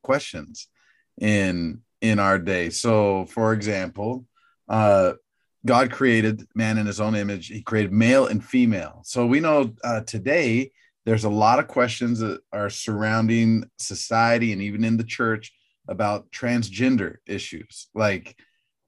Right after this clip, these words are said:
what are we, what are, what am I supposed to think about this? Uh, I've got friends who have, that are transgender. Is,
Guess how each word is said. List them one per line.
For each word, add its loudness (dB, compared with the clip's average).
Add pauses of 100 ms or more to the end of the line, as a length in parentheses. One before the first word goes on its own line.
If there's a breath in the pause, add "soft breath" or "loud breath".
what -2
are 2
we, 2
what -2
are, 0
what -4
am -2
I 0
supposed -4
to -6
think -6
about -2
this? -8 (220)
Uh, -2
I've -4
got -2
friends 0
who 0
have, -6 (120)
that -4
are -4
transgender. 0 (380 soft breath)
Is, -12